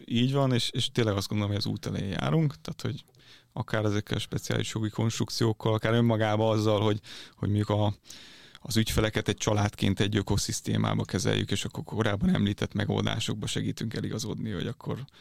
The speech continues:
hogy ezeknek milyen komplexitása kell, hogy meglegyen, hogy lehet bevonni a következő generációt. A következő generációnak is érdeke lehet, hogy bevonjuk. Tehát ott is vannak előnyök, hogy ő elérhetővé teszünk számára egy olyan szolgáltatást,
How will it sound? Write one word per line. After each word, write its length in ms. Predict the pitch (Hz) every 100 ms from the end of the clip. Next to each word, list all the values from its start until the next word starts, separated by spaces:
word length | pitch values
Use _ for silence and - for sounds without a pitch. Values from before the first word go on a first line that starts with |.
| - - -
hogy 80 | 107
ezeknek 480 | 110 107 - 98 -
milyen 260 | 113 104
komplexitása 840 | 107 104 - - - - - -
kell, 220 | - - 107
hogy 180 | 101
meglegyen, 640 | 107 127 139 135 135 127 -
hogy 200 | - 113
lehet 200 | 107 107
bevonni 320 | - - -
a 60 | -
következő 520 | - 117 - 110 110
generációt. 580 | 110 113 113 117 - 123
A 40 |
következő 380 | 156 120 139 123
generációnak 540 | 123 120 110 - 113
is 80 | 110
érdeke 360 | 110 110 117 107
lehet, 240 | 110 -
hogy 100 | -
bevonjuk. 400 | 107 107 - -
Tehát 260 | - - -
ott 160 | 123
is 80 | 117
vannak 240 | 104 -
előnyök, 420 | - - - - -
hogy 160 | -
ő 140 | 117 110
elérhetővé 580 | 113 110 110 - 110
teszünk 360 | 117 117 - 117
számára 360 | - 120 113 117
egy 100 | 117
olyan 140 | 110
szolgáltatást, 800 | - 117 127 131 - 139 127 -